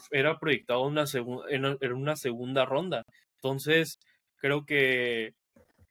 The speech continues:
podemos ver esa química entre estos dos rookies y, pues, échenle un ojo a, a Imanol.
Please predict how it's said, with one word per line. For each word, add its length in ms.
podemos 400
ver 120
esa 200
química 420
entre 280
estos 280
dos 300
rookies 640
y, 360
pues, 240
échenle 400
un 120
ojo 260
a, 300
a 100
Imanol. 460